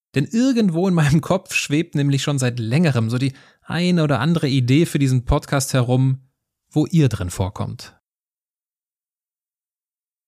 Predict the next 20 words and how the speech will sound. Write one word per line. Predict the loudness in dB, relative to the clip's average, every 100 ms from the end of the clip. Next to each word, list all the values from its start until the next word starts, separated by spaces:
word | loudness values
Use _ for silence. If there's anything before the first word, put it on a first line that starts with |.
| _
Ich | 0
möchte | 0 2
zum | 2 0 -2
zweiten | -2 0 0 0 0
Thema | 2 0 0
kommen, | -2 -4 -4 -6 -6
meine | -4 -2 -2 -4 -12 _ -12
drei | -6 -4 -4
persönlichen | -2 -2 0 2 2 0 -2 -2
Learnings | 0 0 0 -2 -6
des | -8
Podcasts. | -8 -10 -8 -10 -8 -10 -14 -20 _ _ _ _ _ _ _ _ _ _ _ _ _
Und | -4 -2
ich |
fange | 0 0
mal | 2
mit | 0 -4 -18 _ _
einem | -4 -2 0
sehr | 0
operativen, | 0 -2 -2 -4 -2 0 0 -2